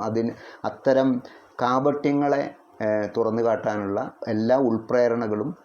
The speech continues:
ശക്തിയും ചൈതന്യവും ഒക്കെ നമുക്ക് ലഭിക്കും. അങ്ങനെ ഒരു രീതിയിൽ ഈ വെറുപ്പില്ലാതാക്കാനും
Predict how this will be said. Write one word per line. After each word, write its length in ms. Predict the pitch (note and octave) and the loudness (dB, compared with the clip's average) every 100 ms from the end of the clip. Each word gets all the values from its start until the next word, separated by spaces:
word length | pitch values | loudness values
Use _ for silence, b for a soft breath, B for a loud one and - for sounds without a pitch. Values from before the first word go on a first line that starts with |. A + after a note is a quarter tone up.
| _ - | _ -6
ശക്തിയും 600 | A#2+ - - D3 C3+ C3 | -6 -6 -4 0 2 2
ചൈതന്യവും 560 | B2+ A2 A2 A#2+ C3 A#2 | 2 2 2 2 2 0
ഒക്കെ 140 | - | 0
നമുക്ക് 260 | D3 D#3 E3 | 0 2 2
ലഭിക്കും. 400 | D#3 C#3+ - D#3 - _ B B B B B _ - | 2 0 -2 -8 -14 _ B B B B B _ -6
അങ്ങനെ 580 | D3 D#3 G3+ G#3+ A3 B3 | 0 2 2 2 4 4
ഒരു 260 | A3+ G#3 E3+ | 4 4 4
രീതിയിൽ 560 | D#3+ E3+ E3 D#3 C3+ C4+ - _ _ _ _ - - C3+ | 2 2 2 2 0 0 -4 _ _ _ _ -20 -6 0
ഈ 100 | C#3 | 2
വെറുപ്പില്ലാതാക്കാനും 1400 | B2+ B2 C3+ D3+ D3+ G#3 E3 D#3+ D#3+ D#3+ D3 - A2 A2+ | 4 4 4 2 0 -2 2 2 4 2 2 0 0 -2